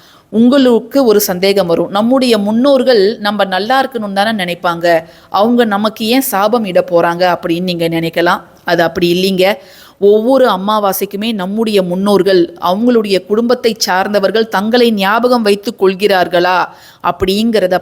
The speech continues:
பார்க்கறதுக்காக நம்ம வீட்டுக்கு வெளியில வந்து பசியோடும் தாகத்தோடும் நிற்பார்களாம். எந்த ஒ-, ஒரு வீட்ல அவங்களுக்கான ஒரு படையலை சமைத்து, அவர்களுக்கான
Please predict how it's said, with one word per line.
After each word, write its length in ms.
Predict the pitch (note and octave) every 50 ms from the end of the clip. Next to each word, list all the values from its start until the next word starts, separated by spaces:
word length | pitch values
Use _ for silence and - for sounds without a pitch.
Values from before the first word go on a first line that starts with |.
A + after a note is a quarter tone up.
| - -
பார்க்கறதுக்காக 680 | F3 F#3 F#3+ - G#3+ F#3+ F3 F3+ F3 - F3 F3 F#3 A#3
நம்ம 220 | A#3 G3+ F3+ F3 E3+
வீட்டுக்கு 380 | E3 F#3+ A3 A3 G#3+ - G3+
வெளியில 340 | F3+ F3+ F3+ G3 G#3 G#3+ F#3
வந்து 300 | F3 F3 F#3+ G#3 A#3+ -
பசியோடும் 580 | - A3 G#3 - - B3+ B3+ B3 A#3+ A#3 B3 A#3
தாகத்தோடும் 640 | F#3+ F3+ F#3 F#3+ G3+ G#3 G#3 - F#3+ F#3 F#3+ G3+ G#3
நிற்பார்களாம். 680 | F#3 E3+ E3 - - F3 E3 D#3+ D#3+ E3 E3 E3 - - - - - - - - - - - - - - _ -
எந்த 480 | - F#3 F#3 F#3 G#3+ A#3 B3+ C#4+ D4
ஒ-, 260 | C4+ A#3+ A#3 A3 G#3 G3
ஒரு 200 | G3+ G3+ G3+ F#3+
வீட்ல 640 | G3 G#3+ A#3 A#3 A3+ A#3 A3+ G3 F#3 F#3 G3+ - -
அவங்களுக்கான 840 | - E3+ F3 F#3 G3+ G3 G3+ G3+ F#3+ - - G#3 G#3 G#3+ B3+ C4 A#3+
ஒரு 180 | G#3+ G3 G3 -
படையலை 560 | F#3+ F3 F3+ G#3 A3 A3 G#3+ G#3 F#3+ E3+ -
சமைத்து, 640 | - - D3+ E3 F3+ F#3 F#3+ F#3+ - - G#3 G3 F3+
அவர்களுக்கான 840 | E3 E3 F3 F3 E3+ F3+ F3+ F3 F3 - F#3 F3 F3+ F#3+ G#3 A#3